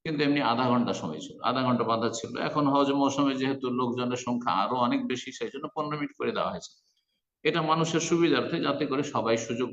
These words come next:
পায়, যথাসাধ্য সবাইকে সুযোগ দেওয়া সম্ভব হয়। তারপর হয়তো সব হাজির সুযোগ নাও পেতে পারে, আর সেটার জন্য রেজিস্ট্রেশন করতে হচ্ছে। আহ, তো এসব বিষয়গুলি রয়েছে।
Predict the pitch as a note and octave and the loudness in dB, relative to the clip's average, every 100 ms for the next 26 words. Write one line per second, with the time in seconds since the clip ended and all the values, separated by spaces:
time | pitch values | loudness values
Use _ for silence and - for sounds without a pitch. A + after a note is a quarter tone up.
0 | - G2+ C#3 - - G#2+ C3+ A#2+ A#2 A#2 | 0 0 0 -6 -6 -4 -4 -4 -4 -2
1 | B2+ A#2+ A#2+ B2 A#2+ A2+ G#2+ - G#2+ F#2+ | -2 -2 -2 -2 -2 -2 -2 -2 -2 -2
2 | F#2+ - D#3+ F3 E3 D#3+ D#3+ D#3+ E3 C#3 | -2 -2 -2 -2 0 0 0 -2 -4 0
3 | C#3 C#3 C#3 C#3+ C#3+ C#3 B2+ C#3 B2 - | 0 0 -2 -4 -2 2 2 2 -2 -6
4 | - F#2 - _ _ _ _ _ _ _ | -10 -12 -14 _ _ _ _ _ _ _
5 | _ _ G2+ A2 A2+ B2 A#2+ B2 B2 A#2 | _ _ 2 2 2 0 2 2 2 2
6 | A#2 A#2 A#2 A#2+ A#2 - A#2 A2+ - B2+ | 2 0 -4 -4 -2 -2 0 -2 -2 -8
7 | - _ _ _ _ _ - D#2+ E2+ E2 | -10 _ _ _ _ _ -6 -2 -2 -2
8 | F#2+ F2 E2+ - - - - - E3+ C3+ | -2 0 -2 -4 -6 -6 -4 -4 -4 -2
9 | B2 B2+ B2+ A#2+ - | 0 0 0 0 -2